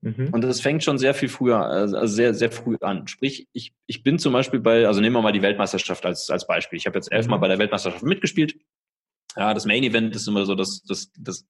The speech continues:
Speaker 2: letzte große Turnier da in Las Vegas und da spielen eben auch die meisten Leute, ähm, mit. Also inzwischen hat sich das so eingependelt, so bei achttausend Leuten ungefähr.
Speaker 1: Mhm.
Speaker 2: Ja, das heißt, da kenne ich höchstwahrscheinlich gar keinen an meinem Tisch. Vielleicht kenne ich mal einen oder zwei an meinem Tisch schon aus früherer Erfahrung. Also die meisten
Speaker 1: Mhm.
Speaker 2: sind unbekannt.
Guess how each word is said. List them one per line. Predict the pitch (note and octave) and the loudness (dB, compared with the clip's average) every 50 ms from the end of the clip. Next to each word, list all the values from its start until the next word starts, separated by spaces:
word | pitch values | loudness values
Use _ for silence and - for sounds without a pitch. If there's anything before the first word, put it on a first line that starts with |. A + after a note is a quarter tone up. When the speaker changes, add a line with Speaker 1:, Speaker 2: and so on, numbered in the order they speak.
| _ - | _ -8
Speaker 2:
letzte | F#2 G#2+ C3 B2+ - - A2+ | -4 -4 -4 -4 -4 -6 -4
große | G2 G#2+ A2+ A2+ - | -2 -2 -2 -2 -4
Turnier | - - G2+ B2+ E3+ | -6 -2 0 0 0
da | D#3+ C#3 | 0 0
in | B2+ B2+ | 0 0
Las | B2 A#2 - - | -2 -2 -2 0
Vegas | A2+ A#2 A#2+ A2+ A2 - | 0 0 0 0 -2 -2
und | G2+ | -4
da | - | -4
spielen | - - - G#2+ A2+ | -4 -4 -2 -2 0
eben | G2 G2 G#2 | 0 0 0
auch | F2+ F#2 - | -2 -2 -4
die | F#2 F#2 | -4 -4
meisten | G2+ G2+ G2+ G2+ - F#2+ | -2 0 -2 -2 0 0
Leute, | F#2+ G#2+ A#2+ A#2 A#2+ A#2 A#2 - - - - - - - _ _ _ - | 2 2 2 2 0 -2 -2 -8 -14 -14 -14 -18 -20 -20 _ _ _ -8
ähm, | A#2 A#2 G#2+ G#2 G#2 F#2+ | -2 0 2 2 2 0
mit. | F2+ A2 A2 A2+ A2+ - G2+ | 2 4 4 2 2 2 -2
Also | G2+ F#2+ G2+ G2+ G2 F#2 | 0 2 2 2 2 2
inzwischen | F2 F2+ F2+ F2+ G#2+ - A2+ G#2+ - G#2+ | 0 0 0 -2 -2 -2 -2 0 0 0
hat | G2+ - | 0 0
sich | G2 - | -2 -2
das | - G2 | -2 0
so | - G2+ | 2 2
eingependelt, | G2+ G#2+ G#2+ G2+ F#2+ G2+ F2 C#2 G2 F#2+ G2+ G#2 G2+ G2+ F#2+ | 2 2 2 2 0 -2 -2 -2 -6 -2 -2 -2 -2 -2 -2
so | - G2 F#2+ G2 | -2 -4 0 2
bei | G2 F#2+ F#2 | 2 2 2
achttausend | - - - - G2+ F#2+ F#2 F#2+ F2+ | 2 0 0 0 0 2 2 0 0
Leuten | F#2 F#2+ F#2+ F#2+ F2+ | 0 0 0 -2 -4
ungefähr. | F2+ F2+ F2 - - - - - _ _ - | -6 -8 -10 -10 -16 -20 -20 -20 _ _ -10
Speaker 1:
Mhm. | - B2 A#2+ B2+ C#3 D#3 - _ _ | -6 -6 -4 -4 -4 -8 -8 _ _
Speaker 2:
Ja, | - - - - - - - - | -14 -12 -10 -8 -8 -8 -6 -6
das | G2+ - G2 | -4 0 2
heißt, | G2 A#2+ C3+ - - - - _ G2 G2 A#2 A2 | 2 2 2 0 -4 -12 -18 _ -4 -4 -2 0
da | A2+ G#2+ | 0 0
kenne | - - A#2+ C3+ E3 | 0 0 0 0 0
ich | D#3 - - _ - G#2 | -2 -4 -8 _ -8 -4
höchstwahrscheinlich | A#2+ G#2+ A#2 F3 G#3 - - D3 B2 - - A2+ A2+ A#2+ A#2 - - - _ _ _ _ _ _ - | 0 2 4 4 4 2 0 -2 0 2 0 0 2 0 -2 -4 -6 -16 _ _ _ _ _ _ 0
gar | A2 A#2 C3+ - | 2 2 2 2
keinen | - D#3+ D#3+ D#3 D3 | 2 0 0 2 0
an | D3 D3+ | 2 2
meinem | D3+ D#3 D#3+ D#3 D#3 | 2 2 2 0 0
Tisch. | - G#3+ - - - | 0 2 2 2 0
Vielleicht | - A2+ G#2 G2+ A2+ C3 C3 - - - | 0 0 0 2 2 0 -2 -2 -4 -4
kenne | B2 A#2+ B2 | -2 -2 -2
ich | A#2 - | -2 -2
mal | A#2 G#2+ G#2 - | 0 0 2 2
einen | G#2 G#2+ G#2+ A2+ G#2 G2+ | 2 2 2 2 0 0
oder | G2+ G2 G2+ | 0 0 -2
zwei | - - G#2 A2+ A2 | 0 2 4 4 4
an | G#2+ G#2 | 4 4
meinem | G2+ G2+ G2+ G#2 G2+ | 2 2 2 0 -2
Tisch | - G#2+ G2 - | 0 0 0 0
schon | - G2+ G2 | 0 0 0
aus | G2+ G2+ G2 - - | 0 0 0 -2 -4
früherer | - A2 G#2 G2+ G2 F#2+ G2 | -4 -2 0 0 2 2 0
Erfahrung. | F#2+ F#2 - - G2 G2 F#2 F2+ F#2+ - - _ | 0 -2 0 0 0 0 0 0 -4 -8 -10 _
Also | - - F2 F2+ | -16 -12 -6 -4
die | F#2+ | -2
meisten | G#2+ A#2+ C3+ A#2+ C3+ D3+ | 0 2 2 0 0 -2
Speaker 1:
Mhm. | C#3+ | -2
Speaker 2:
sind | G#2+ G2+ | -2 -2
unbekannt. | - G2 F#2 F2 - _ - | -2 -2 -4 -4 -6 _ -20